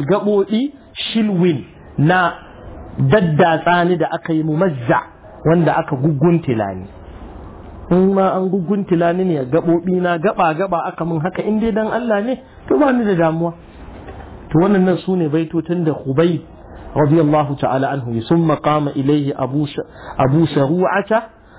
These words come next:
Uqbatu ibn al-Harith faqatalahu." Daga nan sai wannan da ake ce masa Uqbatu ibn al-Harith sai ya tashi sai ya kashe shi.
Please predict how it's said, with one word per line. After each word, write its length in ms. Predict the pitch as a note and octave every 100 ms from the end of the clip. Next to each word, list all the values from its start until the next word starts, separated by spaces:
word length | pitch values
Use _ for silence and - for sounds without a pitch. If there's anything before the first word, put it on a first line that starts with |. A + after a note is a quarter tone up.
| - - -
Uqbatu 520 | F#3+ F#3+ F3 D#3 D3 G3+
ibn 160 | F3+ E3+
al-Harith 640 | C#3+ - F#3+ G#3+ F3+ D#3 D3+
faqatalahu." 720 | D3 C#3+ B2 C3 A2+ F#2 F#2 D#2 - - -
Daga 220 | C#3 C#3
nan 160 | D3 E3+
sai 220 | - F#3
wannan 400 | F3 F#3+ E3 E3+
da 120 | D#3 D3
ake 220 | D3+ D3+
ce 80 | D3
masa 460 | D#3+ D#3+ D#3 D3+ C#3+ - - - - - -
Uqbatu 400 | D#3 - F3 F#3
ibn 100 | E3+ E3 D3
al-Harith 500 | D3+ F3 F#3 E3+ - - - - -
sai 180 | D#3+ D#3
ya 40 | D3+
tashi 280 | E3 D#3 C#3
sai 120 | C#3+ C3
ya 20 |
kashe 260 | - C3 G#2+
shi. 200 | F#2 -